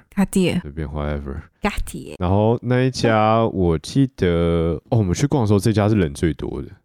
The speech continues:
Speaker 1: 对。
Speaker 2: 所有，超多人，我们进去的时候好像就原本就一组了，然后后来又来了两组，
Speaker 1: 对。
Speaker 2: 反正我记得超多人。然后那家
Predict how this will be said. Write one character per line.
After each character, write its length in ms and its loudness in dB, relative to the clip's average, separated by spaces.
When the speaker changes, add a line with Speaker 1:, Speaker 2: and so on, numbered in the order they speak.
Speaker 1:
对。 320 0
Speaker 2:
所 220 4
有， 360 4
超 260 0
多 300 4
人， 140 0
我 100 -4
们 140 0
进 180 0
去 160 4
的 60 2
时 80 2
候 100 4
好 100 0
像 100 -2
就 80 2
原 140 2
本 120 0
就 100 2
一 140 0
组 300 -6
了， 100 -12
然 100 2
后 60 2
后 140 2
来 60 2
又 100 4
来 160 0
了 60 -6
两 240 -4
组， 100 -14
Speaker 1:
对。 100 0
Speaker 2:
反 100 2
正 80 4
我 60 4
记 80 2
得 80 2
超 240 0
多 200 2
人。 200 -6
然 100 0
后 60 2
那 100 0
家 260 0